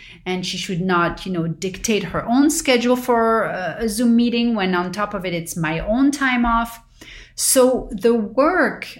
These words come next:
I want you to see here really consists in recognizing that you have a manual for the other person. And in this example for my client, it's to ask herself,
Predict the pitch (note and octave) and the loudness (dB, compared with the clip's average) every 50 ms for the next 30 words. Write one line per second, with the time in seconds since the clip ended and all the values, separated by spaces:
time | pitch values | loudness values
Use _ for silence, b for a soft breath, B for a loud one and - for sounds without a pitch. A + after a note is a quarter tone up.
0 | - - - G3 G#3+ G#3+ A3 A3+ A3+ A3 A3 - G3+ F#3+ - - - B3 C4 C#4 | -16 -14 -10 -6 -6 -4 -2 -2 -4 -4 -6 -8 -8 -8 -8 -6 -4 0 0 -2
1 | C#4 - - G3 F3 F3 E3+ E3+ F3+ E3+ F#3+ A3+ B3 D#4 D#4+ D#4+ D#4+ C4+ C#4+ A#3+ | -2 -4 -6 -4 -2 -2 -2 -2 -4 -6 -2 0 2 2 4 4 2 2 2 0
2 | G#3+ G3+ - - G#3+ G#3+ G#3 - - - G3+ G3 F#3+ F#3+ F3+ F3 G#3+ A3+ A#3+ A#3+ | -2 -2 -2 -2 -4 -2 -4 -4 -6 -6 -4 -4 -2 -2 -2 0 0 -2 -2 -2
3 | - A#3 A3 G#3+ G#3 F#3+ F#3 F#3 F3 F3+ G3 F#3+ F#3+ F3+ F#3 F#3+ F3+ E3+ E3 - | -2 0 2 2 2 2 0 0 -2 -2 -4 -4 -4 -4 -4 -4 -6 -6 -10 -12
4 | F#3 F3 F3 F3+ F#3 - - - - G3+ F#3 F3+ F3+ F3+ F#3 F#3 F#3+ G#3 - B | -14 -14 -14 -14 -14 -14 -14 -10 -6 -4 -2 0 0 0 -2 -2 -4 -8 -14 B
5 | B B B B B - G#3+ G3+ G3+ G3 F#3 F3+ F3+ F#3 F3+ F#3 F#3 F3+ F3+ F#3 | B B B B B -6 -4 -4 -2 -2 -2 -2 -2 -4 -4 -4 -4 -4 -4 -6
6 | F#3 F#3 - G3 E3 F3+ F3 F3 E3+ E3+ E3 - - - E3 D3+ C#3 - - - | -6 -6 -6 -6 -6 -6 -6 -6 -4 -4 -6 -8 -8 -8 -8 -8 -8 -8 -10 -12
7 | B2+ C3+ C3 B2+ E3 - _ _ _ _ _ _ _ _ - B B B B B | -12 -12 -14 -14 -16 -18 _ _ _ _ _ _ _ _ -20 B B B B B
8 | B G#3 G#3 G#3 G#3 G#3 G3 F#3+ A#3+ C4+ C4+ - C4+ G3+ F#3 G#3 F#3+ F#3+ F#3+ G3 | B -4 -2 -2 -2 -2 0 0 2 0 0 0 -2 -4 -2 -2 -2 -2 -2 -4
9 | F3 - - F3+ E3+ E3 E3 D#3+ - - - C#4 D4+ D4+ B3 G3 F3 E3 D#3+ E3 | -8 -8 -6 -4 -4 -4 -4 -4 -6 -6 -2 0 0 2 2 2 0 0 0 0
10 | E3+ E3+ - - A3 G3+ F3+ - - - - - A3+ G#3 - - - A3+ A3+ B3 | -2 -4 -6 -6 -6 -6 -6 -6 -8 -8 -8 -6 -6 -6 -4 0 2 4 4 4
11 | C4 C4 - - B3+ A#3 A#3+ - - G3+ F3 E3+ E3+ E3+ F3 - - | 2 0 -4 -4 -4 -4 -4 -2 -2 0 2 2 2 2 0 -4 -12